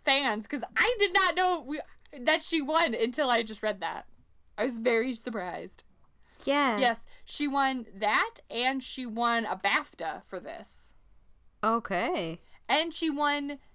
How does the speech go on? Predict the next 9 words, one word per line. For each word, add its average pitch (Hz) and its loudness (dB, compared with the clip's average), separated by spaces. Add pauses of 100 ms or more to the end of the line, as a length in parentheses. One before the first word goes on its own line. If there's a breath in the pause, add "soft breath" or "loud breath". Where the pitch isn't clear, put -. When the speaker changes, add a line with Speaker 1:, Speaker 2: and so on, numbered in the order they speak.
(260)
Speaker 1:
um, 226 0
Best 269 2
Screenplay 226 -2 (100)
for 254 -4
Sense 269 0
and 254 0
Sensibility. 233 -2 (1800)
Adapted 196 -4
screenplay. - -12